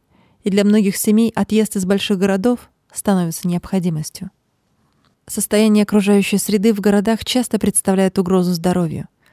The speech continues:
Постоянная вероятность заразиться каким-нибудь заболеванием, преобладание загрязнённого воздуха, нечистая вода, нечистая пища, переполненные тёмные нездоровые жилища.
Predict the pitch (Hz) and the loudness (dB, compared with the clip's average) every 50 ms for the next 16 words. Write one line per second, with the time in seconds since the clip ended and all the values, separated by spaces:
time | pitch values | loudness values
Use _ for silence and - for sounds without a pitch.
0 | _ _ _ _ _ - 220 - - 269 269 269 254 254 226 240 240 240 233 233 | _ _ _ _ _ -6 -4 -2 0 0 2 2 2 2 4 4 4 2 2 2
1 | - 233 208 196 220 220 226 220 214 233 233 - 233 - 240 214 - 226 220 214 | 2 2 2 4 4 4 4 4 2 0 -2 -4 -4 -4 -6 -2 0 2 4 4
2 | 214 196 208 185 - 190 208 202 214 196 208 190 170 156 156 156 - _ _ _ | 4 4 2 0 0 0 2 2 2 2 2 2 0 0 -4 -6 -8 _ _ _
3 | - 208 208 185 196 196 185 208 208 208 208 202 190 202 185 208 214 196 214 208 | 0 0 2 4 4 2 4 4 4 4 4 4 2 2 2 2 2 4 4 4
4 | 202 202 196 214 202 226 226 196 165 - 170 - - - - _ _ _ _ - | 4 4 2 2 2 2 0 0 0 -4 -8 -8 -10 -14 -14 _ _ _ _ 0
5 | 214 226 - - 269 254 - - 233 220 208 208 202 165 180 165 160 185 226 - | 0 0 2 0 -2 -2 0 0 0 2 2 2 0 0 -2 -4 -4 -6 -10 -16
6 | _ _ 180 190 202 196 - 208 196 - - 208 202 - - 214 190 160 - - | _ _ 0 0 0 2 0 -2 -2 0 0 0 0 0 0 0 0 0 -2 -6
7 | - 190 - _ _ - - - - _ - - 226 220 220 - 226 226 233 226 | -8 -10 -12 _ _ -20 -20 -20 -20 _ -4 0 0 2 2 2 4 4 4 6
8 | 226 220 214 220 214 208 - - 208 208 208 202 202 208 202 202 202 190 175 202 | 4 4 4 4 2 2 2 2 2 4 4 4 4 4 4 4 4 4 4 4
9 | 208 208 202 196 180 202 202 175 180 208 196 202 196 165 - - - 180 - | 4 4 4 4 4 4 2 4 2 2 2 2 2 0 0 -4 -6 -8 -10